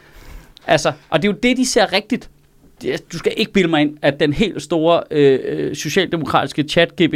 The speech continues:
T-robot ikke bare kører løs i forhold til at analysere de der målgrupper der. Hvad kan vi gøre?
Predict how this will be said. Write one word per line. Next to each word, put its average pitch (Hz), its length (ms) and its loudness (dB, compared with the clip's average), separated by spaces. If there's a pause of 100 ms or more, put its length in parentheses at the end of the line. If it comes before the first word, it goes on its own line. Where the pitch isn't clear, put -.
T-robot 135 600 0
ikke 160 200 -6
bare 151 260 2
kører 196 240 2
løs 151 260 -2
i 170 100 -8
forhold 147 240 2
til 151 140 -2
at 127 60 2
analysere 135 440 0
de 160 140 -10
der 147 260 0
målgrupper 151 460 2
der. 131 160 -4 (360)
Hvad 147 180 2
kan 147 180 -6
vi 131 40 -6
gøre? 131 280 2